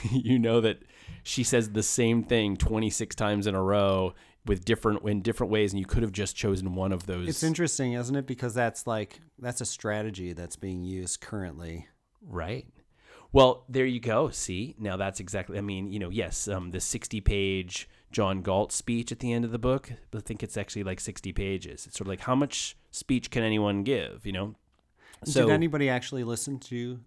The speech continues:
Speaker 2: the speech for that long? I mean,
Speaker 1: the people that were in the audience,
Speaker 2: Right.
Speaker 1: the billionaires who wanted,
Speaker 2: Right.
Speaker 1: who didn't wanna, like,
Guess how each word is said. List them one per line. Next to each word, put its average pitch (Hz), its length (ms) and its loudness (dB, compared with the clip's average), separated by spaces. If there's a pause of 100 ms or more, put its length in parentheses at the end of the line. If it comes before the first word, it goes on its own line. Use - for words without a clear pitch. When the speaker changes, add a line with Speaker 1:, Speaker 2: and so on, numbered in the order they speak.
(240)
Speaker 2:
the 127 100 -12
speech 123 380 -10
for - 140 -12
that 117 180 -8
long? 123 240 -10 (340)
I 110 60 -8
mean, 101 300 -6 (340)
Speaker 1:
the 107 100 -4
people 101 300 -2
that 95 120 0
were 98 120 2
in 95 100 0
the 95 100 0
audience, 95 340 -2
Speaker 2:
Right. - 60 -12
Speaker 1:
the 92 80 -6
billionaires 95 760 -2
who 87 160 -6
wanted, 90 300 -6
Speaker 2:
Right. 87 100 -14
Speaker 1:
who 101 100 -6
didn't 92 240 -6
wanna, 92 360 -4
like, 87 140 -10